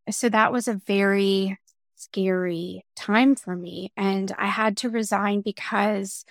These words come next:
<clears throat> it became clear to me that I was going to be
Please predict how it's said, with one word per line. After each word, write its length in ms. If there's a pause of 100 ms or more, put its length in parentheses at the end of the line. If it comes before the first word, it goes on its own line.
(260)
<clears throat> 300
it 600
became 400
clear 320
to 180
me 180
that 120
I 140
was 220
going 440
to 160
be 440